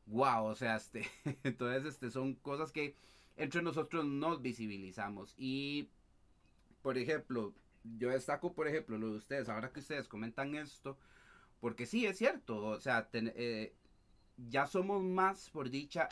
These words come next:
que estamos llevando esta conversación y estos términos a nivel de algo que es simplemente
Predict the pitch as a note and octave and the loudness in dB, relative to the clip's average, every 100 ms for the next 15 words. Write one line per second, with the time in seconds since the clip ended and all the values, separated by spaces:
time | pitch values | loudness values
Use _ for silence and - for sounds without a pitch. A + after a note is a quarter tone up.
0 | - - C#3+ - D#3+ D3 C3+ C3 D3+ D3 | -2 -6 -4 2 2 2 2 4 4 4
1 | C3+ D3+ - C3 C#3 B2 A2+ A2+ C3+ B2 | 0 0 -2 -2 -2 -2 -2 -4 -4 -2
2 | C3 - B2 - D#3 D3+ C3+ B2+ C3 - | -4 -6 -10 -4 0 2 0 -2 -6 -16
3 | - - - - - C3+ C#3 C3 B2 B2+ | -20 -20 -20 -20 -8 0 4 4 4 2
4 | B2+ C3+ B2+ C3 C3 C#3 - B2 B2 C3+ | 2 6 6 6 2 -4 0 0 0 -2
5 | C3 C#3 C3 B2+ - C#3 | -2 2 2 2 0 -2